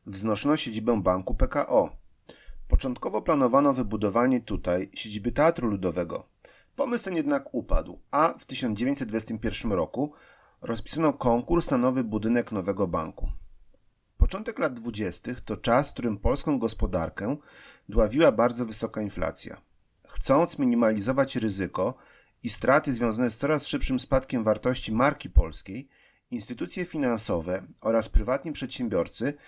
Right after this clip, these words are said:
chętnie inwestowali swoje środki w nowe projekty budowlane. W warunkach tej trwającej do połowy lat dwudziestych i wymiany pieniądza, sztucznej koniunktury,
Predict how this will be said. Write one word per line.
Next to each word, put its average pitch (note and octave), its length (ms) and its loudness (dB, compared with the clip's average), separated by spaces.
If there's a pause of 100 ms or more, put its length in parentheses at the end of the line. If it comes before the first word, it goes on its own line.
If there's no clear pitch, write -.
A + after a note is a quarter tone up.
(240)
chętnie F3 460 -2
inwestowali A#2+ 640 2
swoje G#2+ 260 -2
środki A2+ 500 -2
w G2+ 40 -8
nowe A2 240 0
projekty - 360 0
budowlane. F#2 600 -4 (1400)
W G2 100 -12
warunkach E3 440 4
tej E3 140 2
trwającej C3+ 460 2
do A2+ 100 2
połowy C3 300 2
lat A2+ 160 4
dwudziestych A2 720 -2 (680)
i G#2+ 60 -10
wymiany C3 340 2
pieniądza, G#2+ 760 0 (540)
sztucznej F3 400 -2
koniunktury, A#2 720 0